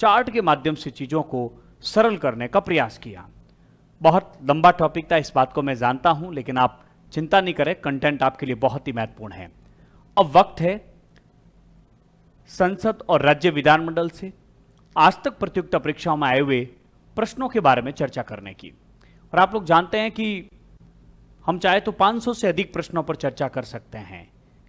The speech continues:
लेकिन वो फिर अप्रासंगिक हो जाएगी। वन फिफ्टी, एक सौ पचास प्रश्न मैं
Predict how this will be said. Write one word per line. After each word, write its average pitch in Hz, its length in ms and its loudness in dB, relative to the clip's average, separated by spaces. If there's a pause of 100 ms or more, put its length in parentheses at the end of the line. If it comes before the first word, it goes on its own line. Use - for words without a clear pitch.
लेकिन 202 240 -2
वो 196 120 -2
फिर 208 200 -2 (300)
अप्रासंगिक 156 640 2
हो 120 100 -4
जाएगी। 113 440 -4 (640)
वन 190 240 4
फिफ्टी, - 320 -10
एक 113 320 -2
सौ 254 140 -2
पचास 214 380 0
प्रश्न 185 320 -6
मैं 170 280 -2